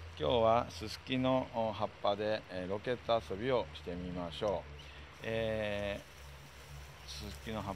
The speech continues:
ぱがありますが、手で切ってもいいんですが、ハサミなどを使うと簡単に切れます。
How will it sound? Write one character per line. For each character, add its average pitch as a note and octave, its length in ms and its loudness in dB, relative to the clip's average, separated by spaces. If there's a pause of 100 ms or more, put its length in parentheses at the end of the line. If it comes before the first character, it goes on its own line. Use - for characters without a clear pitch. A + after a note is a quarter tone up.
ぱ G2+ 80 -2
が F#2+ 180 -4
あ F#2 40 -4
り F#2 120 -6
ま F2+ 140 -6
す - 140 -10
が、 G2 140 -4
手 C3 160 -4
で A#2 100 -4
切 - 140 -6
っ - 20 -8
て B2+ 180 -6
も A2+ 140 -2
い A#2 40 -2
い A#2 40 -2
ん G#2+ 100 -4
で F#2+ 100 -6
す - 140 -10
が、 A2 100 0
ハ B2 100 0 (540)
サ A2 100 0
ミ G#2 80 -2
な G2 80 -2
ど F#2 120 -2
を - 60 -6
使 - 220 -6
う - 20 -2 (180)
と A#2+ 140 4 (160)
簡 D#2+ 100 -2 (140)
単 - 100 -6 (140)
に A#2 120 0 (180)
切 G2+ 80 -6
れ E2 80 -6
ま F#2+ 180 -2
す。 - 240 -6